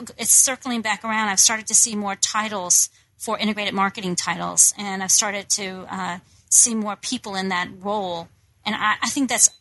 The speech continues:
truly amazing. And I, th-, uh, I think that marketing structures need to be revisited in, uh, as we be-, as we c-,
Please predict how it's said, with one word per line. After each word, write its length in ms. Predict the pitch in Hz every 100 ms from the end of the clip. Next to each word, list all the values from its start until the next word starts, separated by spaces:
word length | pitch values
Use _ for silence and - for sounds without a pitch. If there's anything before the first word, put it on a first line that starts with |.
| _ _ - -
truly 320 | - 262 240
amazing. 440 | 208 214 208 202 185
And 80 |
I, 40 | 190
th-, 120 | - -
uh, 200 | 220 214 208
I 80 |
think 280 | 214 277 233
that 260 | 240 214 - -
marketing 540 | 214 214 226 240 220
structures 680 | - - 202 - 220 190 214
need 160 | 202
to 80 | 190
be 140 | 196 185
revisited 720 | 190 175 202 - 185 180 180 - - _ -
in, 260 | 202 190 -
uh, 260 | 196 190 -
as 160 | 196 -
we 60 |
be-, 120 | 208 190 - -
as 200 | 208 -
we 80 |
c-, 140 | 202